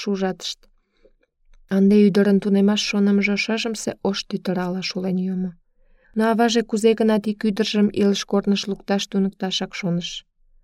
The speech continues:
Тыге ӱдыр сар жапын нелыжым чытенак лу классым тунем пытарыш. Умбакыже ялысе кресаньыкын ӱдыржӧ туныктышо лияш шонен, Йошкар-Олашке тунемаш тольо.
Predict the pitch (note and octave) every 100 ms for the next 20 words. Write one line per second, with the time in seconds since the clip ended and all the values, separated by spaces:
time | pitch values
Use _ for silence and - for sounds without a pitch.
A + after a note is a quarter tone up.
0 | _ _ _ _ A3+ G3 A#3 B3+ A#3+ A3
1 | A3 A3 G#3+ G#3 G#3 G#3 G3+ G3 G3 G#3
2 | G3 F#3+ F3 G3 F#3+ G3 A3+ G#3+ G#3 _
3 | _ _ _ _ - F#3+ G#3 G#3 F#3 F3+
4 | - F3 E3+ F3+ F3+ F3 E3+ F3 F3 E3+
5 | - _ _ _ _ _ - - - _
6 | _ - - G#3 F#3+ F#3 G#3+ A3 G3+ G3
7 | G3+ _ _ G3+ G3 A#3+ B3 A#3 A3 G#3+
8 | G3+ G#3 G#3 G#3 G3+ G3+ G3 G#3 G#3 G3+
9 | G3+ G#3 G#3 - - G3+ F#3 F#3 F3 G3
10 | F#3 G3+ A3 - _ _ _ G3+ G3+ -
11 | A#3+ A#3+ A3+ G#3+ - G3 G3 F#3 F#3 F#3
12 | F#3 - F#3 F3+